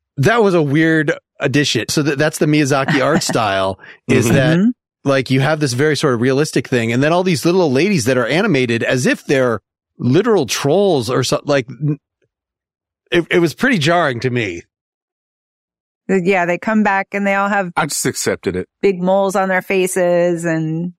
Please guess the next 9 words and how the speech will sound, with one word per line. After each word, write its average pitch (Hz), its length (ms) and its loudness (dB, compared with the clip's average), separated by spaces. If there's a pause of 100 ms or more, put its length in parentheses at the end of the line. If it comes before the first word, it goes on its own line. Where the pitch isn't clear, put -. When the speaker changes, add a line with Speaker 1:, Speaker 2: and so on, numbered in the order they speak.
(160)
Speaker 2:
noses 196 720 0
and 170 480 0 (460)
gray 190 260 0
hair. 180 640 -2
<laughs> - 760 -8
They're 214 100 0
not 240 160 0
exactly 190 400 -2
glamorous. 156 640 -2